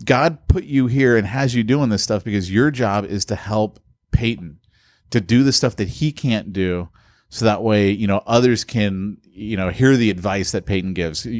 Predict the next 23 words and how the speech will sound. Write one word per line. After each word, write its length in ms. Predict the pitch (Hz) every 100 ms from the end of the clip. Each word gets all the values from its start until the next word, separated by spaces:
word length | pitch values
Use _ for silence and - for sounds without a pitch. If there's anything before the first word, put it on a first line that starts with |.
| 117
Somebody 300 | - 123 113
who's 160 | 104 95
further 340 | - 117 113
up 120 | 107
the 100 | -
path 400 | - 95 92 - _ - - _ -
than 200 | 104 95
them 280 | 95 95 95
in 240 | 110 95
one 180 | 98 98
aspect 500 | 92 87 - 98 -
or 120 | 95
another. 400 | 85 87 87 90 - - - _ _ -
Um, 500 | 107 90 92 101 - _ _ _ _ _ _ _ _ _ - _ _
but, 460 | 101 135 107 147 139
but 160 | 143
yeah, 180 | 170 262
I 80 | 104
mean, 160 | 104
it 80 | 113
comes 200 | 131 113
back 260 | 101 95 -
to 420 | 120 101 98